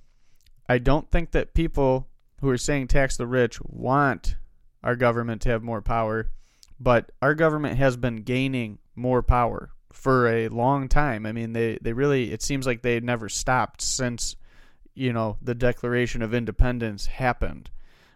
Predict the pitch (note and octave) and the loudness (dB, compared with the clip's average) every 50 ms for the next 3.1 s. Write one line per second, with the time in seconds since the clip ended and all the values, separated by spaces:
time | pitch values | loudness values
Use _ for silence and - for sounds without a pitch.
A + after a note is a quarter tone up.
0 | _ _ - A2 A2 G#2+ G2+ F#2+ F#2+ F#2+ - - - - - _ _ _ _ _ | _ _ -6 -4 -2 0 0 -2 -4 -6 -8 -12 -16 -20 -20 _ _ _ _ _
1 | _ _ _ - B2 A#2+ B2 B2 A#2+ A#2+ A#2+ - - - C3 B2 A#2+ A#2 A#2 A#2 | _ _ _ -4 0 4 4 4 4 2 0 0 0 2 2 2 2 0 -2 -2
2 | B2 A#2+ A#2+ A#2+ A#2 B2+ D#3+ F3+ D#3+ C3+ A#2+ - A#2+ A2+ A#2 A#2+ B2 C3+ C#3+ D3+ | 0 0 0 0 0 0 0 2 2 2 2 2 2 2 2 2 2 0 0 -2
3 | - | -4